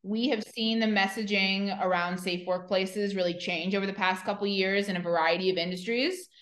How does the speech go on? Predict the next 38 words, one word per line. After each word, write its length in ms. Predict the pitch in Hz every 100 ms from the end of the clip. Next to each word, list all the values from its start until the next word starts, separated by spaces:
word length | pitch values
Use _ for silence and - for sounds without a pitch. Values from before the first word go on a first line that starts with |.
| - _ _
Um, 300 | 190 185 180
the 80 | 190
legal 340 | 190 196 202 202
profession 460 | 196 190 202 202
has 120 | 196
kind 220 | - 185 180
of 80 |
resisted 440 | 175 175 170 - 180
that 200 | 170 -
change, 420 | 190 185 190 208
and 140 | 185
the 60 | 170
judiciary 560 | 165 165 175 185 165 165
certainly 480 | - 170 170 196
has. 500 | 233 214 233 392 - - _ _ _
But 100 | 202
I 100 | 185
really 260 | 180 175 175
think 220 | 175 175
the 100 | 175
positive 480 | 175 165 175 175 165
change 320 | 175 165 170
is 80 | 165
headed 260 | 170 165 170
to 100 | 170
law 200 | 160 156
schools 420 | - 170 160 160
and 80 | 156
the 60 |
judiciary 680 | 160 160 156 156 165 156 151
this 300 | 160 277 -
year. 420 | 196 175 240 349 - _ _ -
I'm 160 | 196 196
already 300 | 190 180 175
seeing 300 | - 208 202
the 100 | 185
conversation 680 | 180 170 180 180 175 175
change 720 | 170 180 165 160 160 170 -